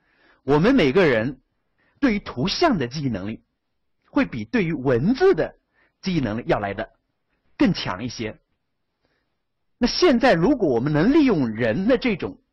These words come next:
优点，对图像的记忆能力能够把它发挥得更好，也许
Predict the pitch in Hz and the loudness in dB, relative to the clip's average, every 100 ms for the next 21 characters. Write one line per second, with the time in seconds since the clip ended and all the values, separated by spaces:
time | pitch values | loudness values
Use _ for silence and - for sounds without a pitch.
0 | _ 165 202 175 120 _ _ _ _ _ | _ -2 0 0 -6 _ _ _ _ _
1 | _ - 262 165 _ _ _ _ - - | _ -2 -2 -2 _ _ _ _ -12 -2
2 | 214 - 277 156 127 226 170 117 147 139 | 0 2 2 2 -2 0 -2 0 -2 -2
3 | 135 - 190 110 139 - 226 214 220 - | -4 -2 -4 -4 -4 -2 0 0 -2 -4
4 | 196 - - _ _ _ _ - 123 143 | -6 -6 -12 _ _ _ _ -8 0 2
5 | 262 - 123 - | 0 -2 -12 -14